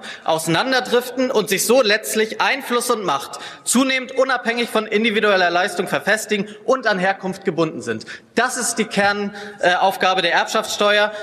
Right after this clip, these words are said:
Und deswegen ist sie auch weiterhin gerecht und muss auch von uns aufrechterhalten werden und sogar eigentlich noch verschärft werden. Dazu komme ich aber gleich.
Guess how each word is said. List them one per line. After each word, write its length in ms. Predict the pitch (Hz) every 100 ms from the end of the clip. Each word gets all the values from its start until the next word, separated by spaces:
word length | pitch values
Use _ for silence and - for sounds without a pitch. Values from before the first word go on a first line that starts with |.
| -
Und 120 | 175
deswegen 280 | 190 214 208
ist 140 | 202
sie 80 | 208
auch 160 | 180 160
weiterhin 420 | 190 208 196 190
gerecht 400 | 165 147 214 220
und 120 | 180
muss 200 | 180 196
auch 180 | 180 190
von 160 | 180 175
uns 240 | 196 -
aufrechterhalten 680 | - 175 202 175 165 170 170
werden 180 | 170 170
und 100 | 170
sogar 220 | 165 156
eigentlich 320 | 151 208 170
noch 140 | 185
verschärft 480 | 180 160 165 151 -
werden. 160 | 120 123
Dazu 180 | 139 -
komme 180 | 170
ich 120 | 156 147
aber 160 | 143
gleich. 400 | 113 95 95 -